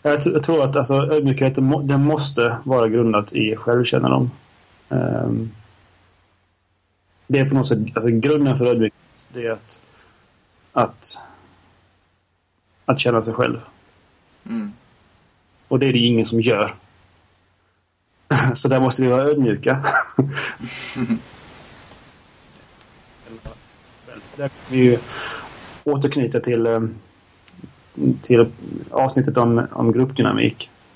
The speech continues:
Speaker 2: Mm.
Speaker 1: Med att det finns sånt vi vet om oss själva. Eh, det finns sånt som alla vet om oss. Och det finns, eh,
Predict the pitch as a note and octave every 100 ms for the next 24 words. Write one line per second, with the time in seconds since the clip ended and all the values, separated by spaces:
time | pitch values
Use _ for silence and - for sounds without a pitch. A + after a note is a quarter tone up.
0 | _ _ - B2+ A#2 A#2 _ _ _ _
1 | - A2 A2 - - - - - - -
2 | _ - C3+ C#3 B2+ C3 A#2+ A#2 A#2 A#2+
3 | A2 A2+ A2+ A2 A#2 A2 G#2 G#2+ - -
4 | B2 A2+ A2 A2+ A2+ A2+ A#2+ A2 A2+ G#2+
5 | A2 A2 G#2+ G#2 - _ _ _ _ _
6 | _ _ - - G#2+ F#2+ A#2 A#2+ - G2
7 | G#2 - A#2 A2+ A#2 A2 - - - A#2+